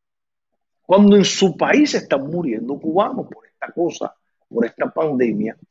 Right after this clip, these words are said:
que han tirado ellos en el mundo, que se tiró, que tiró, bueno, los comunistas, no sé quién ya, de verdad que ya estamos, que no sabemos quién, quién es el culpable de toda esta cosa,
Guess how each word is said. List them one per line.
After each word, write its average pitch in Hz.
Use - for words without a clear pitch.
que 127
han 131
tirado 113
ellos 117
en 107
el 120
mundo, 120
que 104
se 101
tiró, 113
que 110
tiró, 110
bueno, 175
los -
comunistas, 139
no 123
sé 135
quién 139
ya, 151
de 113
verdad 117
que 135
ya 135
estamos, 143
que 127
no 135
sabemos 139
quién, 143
quién 143
es 135
el 147
culpable 151
de 117
toda 143
esta 139
cosa, 139